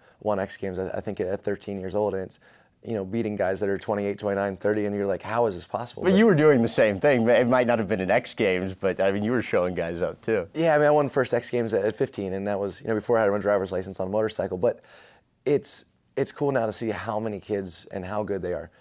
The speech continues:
Speaker 1: Um, you know, there's so many, there's literally fourteen-year-old girls on motorcycles that are doing stuff that would have won X Games, um, you know, in ninety-nine. But,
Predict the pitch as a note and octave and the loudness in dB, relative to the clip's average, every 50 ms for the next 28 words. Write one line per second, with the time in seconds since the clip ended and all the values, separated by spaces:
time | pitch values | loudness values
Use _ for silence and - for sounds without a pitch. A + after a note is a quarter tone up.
0 | - _ _ _ - G#2 G2+ G2 G2 G2+ A2 A2+ G#2 G#2 G#2+ G#2 - - - C3 | -20 _ _ _ -4 -2 -2 -2 -2 -4 -4 -2 0 0 0 0 -2 -2 0 0
1 | A#2+ A#2 A#2 A2+ A2 G#2+ G2+ F#2+ - - A2+ A#2 G#2 - A#2+ C3+ C#3 B2+ A#2+ A2+ | 2 2 0 -2 -2 -4 -4 -6 -6 -4 -4 -4 -2 0 2 2 4 4 4 2
2 | G#2+ G2+ - - A#2 A2+ - G#2+ A2 G#2+ G#2 G2+ F#2 G#2+ G#2+ G#2+ G#2 G2 F#2+ F#2+ | 0 -2 -2 -2 -2 -2 -2 -6 -4 -2 -2 -2 0 0 0 0 0 0 -2 -2
3 | G2 G#2 G#2+ G#2+ G2+ - G2 G2 F#2+ F#2 F2+ E2+ - - F#2 F#2+ F#2+ A2 G#2+ G#2 | 0 2 2 0 0 0 -2 -2 -2 -4 -8 -6 -4 -4 -4 -2 0 0 -2 -2
4 | G2 - - G2+ G2 - - G2 D#2 - _ - - - _ - - B2 C3 A#2+ | -2 -2 -2 -2 -2 0 -2 -2 -2 -4 _ -20 -20 -20 _ -4 0 2 2 2
5 | A2 F#2+ G#2 G#2 G2 G2+ G#2 - - - G#2 F#2+ F#2 F#2 F2+ - - _ _ _ | 2 2 0 0 0 -2 -4 -6 -4 -4 -4 -4 -4 -6 -10 -12 -16 _ _ _
6 | _ _ _ _ _ _ - - G2+ F#2 F#2 F#2 F2+ - - - A#2 G#2+ G2+ G2+ | _ _ _ _ _ _ -8 -8 -6 -6 -8 -12 -14 -14 -8 -4 -2 0 0 0
7 | G2 - G#2+ A2 G#2 G2+ G2+ F#2+ - - _ - F#2+ G#2+ G#2 G#2 G#2 G2 G2+ G#2 | -2 -2 -2 -2 -2 -2 -6 -6 -8 -12 _ -12 -6 -4 -4 -2 -2 -2 -2 -2
8 | G2 E2+ D2 D#2 _ _ _ _ _ _ _ _ _ - - A2 G#2 - - | -2 -4 -8 -12 _ _ _ _ _ _ _ _ _ -2 2 2 2 2 -2